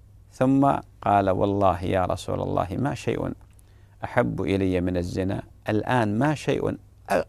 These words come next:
أبغض إلي من الزنا". لاحظ نتيجة هذا الحوار كيف قادت إلى أن هذا الرجل، آه، يذهب إلى أن أبغض شيء إليه الزنا. كيف يعني وصل إلى هذه النتيجة،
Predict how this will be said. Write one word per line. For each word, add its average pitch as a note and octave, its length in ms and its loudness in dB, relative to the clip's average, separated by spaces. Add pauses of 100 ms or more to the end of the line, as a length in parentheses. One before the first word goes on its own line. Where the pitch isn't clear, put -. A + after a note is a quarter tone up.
أبغض C3+ 420 2
إلي F#2 340 0
من D2+ 180 -4
الزنا". F#2+ 360 -10 (920)
لاحظ C3+ 400 2 (360)
نتيجة B2 440 0
هذا G2+ 180 2
الحوار G2 480 2 (680)
كيف A2 240 0
قادت G#2 500 2
إلى G2 200 0
أن F#2+ 200 -2
هذا C#3 300 2
الرجل، D3+ 460 2 (920)
آه، G2 180 4
يذهب C#3+ 500 0
إلى B2 280 0
أن B2 200 0 (180)
أبغض G3 600 0
شيء C3+ 420 2 (960)
إليه G#2 320 2
الزنا. F2+ 360 -6 (100)
كيف G3 300 2 (260)
يعني F#2+ 540 -2
وصل D3 340 2
إلى A2 200 4
هذه F#2+ 380 2
النتيجة، F#2 640 -2